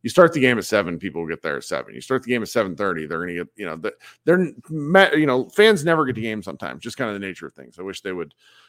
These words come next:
wish they would do, do seven o'clock starts, but here we are. All right, um, lighter show, preseason is what it is.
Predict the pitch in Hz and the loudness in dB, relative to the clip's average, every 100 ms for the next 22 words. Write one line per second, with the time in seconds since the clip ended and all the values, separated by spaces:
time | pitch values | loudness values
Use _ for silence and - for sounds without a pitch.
0 | _ 143 151 143 139 123 123 120 - 107 | _ -4 2 2 4 2 0 0 -4 -8
1 | - 107 95 76 64 - - - _ 50 | -6 -8 -8 -10 -12 -14 -18 -20 _ -20
2 | _ 82 58 52 _ _ _ _ _ 214 | _ -14 -14 -16 _ _ _ _ _ 6
3 | 220 - - 175 175 170 170 170 165 170 | 6 4 -2 2 4 4 2 -2 -6 -8
4 | 147 _ _ _ _ 180 208 185 175 160 | -12 _ _ _ _ 0 2 0 -2 -2
5 | 170 - 180 160 160 147 170 156 156 143 | -4 -6 -6 -4 -6 -6 -10 -10 -8 -4
6 | 147 131 135 147 | -2 -2 -2 -6